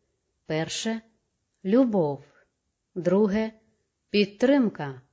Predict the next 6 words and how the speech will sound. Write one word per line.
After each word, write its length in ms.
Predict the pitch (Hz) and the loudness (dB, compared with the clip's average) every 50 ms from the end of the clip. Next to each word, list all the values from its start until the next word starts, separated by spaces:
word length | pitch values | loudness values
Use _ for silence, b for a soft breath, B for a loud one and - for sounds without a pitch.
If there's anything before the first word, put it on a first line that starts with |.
| _ _ _ _ _ _ _ _ _ _ _ | _ _ _ _ _ _ _ _ _ _ _
Третє — 540 | - 170 170 180 208 226 - - 233 233 233 - - _ _ _ _ _ _ _ - | -4 0 2 2 2 0 -2 -4 -6 -6 -6 -8 -14 _ _ _ _ _ _ _ -10
бути 440 | 185 170 185 247 311 302 - 339 277 | -4 0 2 2 2 4 4 2 2
головою 600 | 220 233 233 233 226 202 180 185 185 190 208 220 | 4 2 2 4 2 2 4 4 4 4 2 0
своєї 600 | 202 - - 180 175 175 160 160 156 151 147 147 | -2 -4 -4 -2 -2 -2 -2 -2 -2 -4 -4 -6
дружини, 680 | 139 156 160 156 147 143 175 233 262 262 254 247 247 247 - _ _ _ _ _ _ _ | -6 -6 -6 -6 -6 -4 -2 -2 0 0 0 -2 -4 -6 -10 _ _ _ _ _ _ _
як 240 | 190 202 285 311 | 0 2 2 2